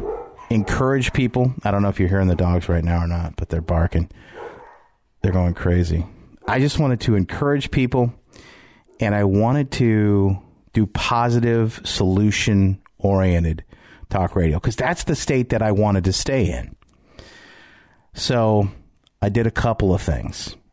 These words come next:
And one thing I would even recommend to you,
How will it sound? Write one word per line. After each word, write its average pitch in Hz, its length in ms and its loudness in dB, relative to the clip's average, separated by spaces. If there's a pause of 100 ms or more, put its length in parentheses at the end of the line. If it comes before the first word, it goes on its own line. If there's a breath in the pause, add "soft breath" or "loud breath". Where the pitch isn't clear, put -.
And 113 220 2
one 143 240 2
thing 202 480 0 (160)
I - 80 0
would 92 180 2
even 123 300 2
recommend 104 760 2
to 120 120 0
you, 85 380 0